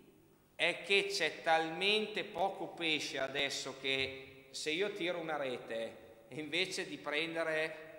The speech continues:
trecento sogliole a, al chilometro quadrato ne prendo dieci,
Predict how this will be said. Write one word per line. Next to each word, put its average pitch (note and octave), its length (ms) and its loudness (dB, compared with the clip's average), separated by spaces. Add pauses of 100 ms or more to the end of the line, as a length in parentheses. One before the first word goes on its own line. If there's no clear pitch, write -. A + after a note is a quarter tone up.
(760)
trecento D#3+ 720 0
sogliole D3 1000 0
a, B2+ 380 0
al B2+ 200 -2
chilometro D3 560 -4
quadrato C#3 520 0
ne C#3 120 -4 (100)
prendo C#3 420 -4
dieci, A#2+ 800 -6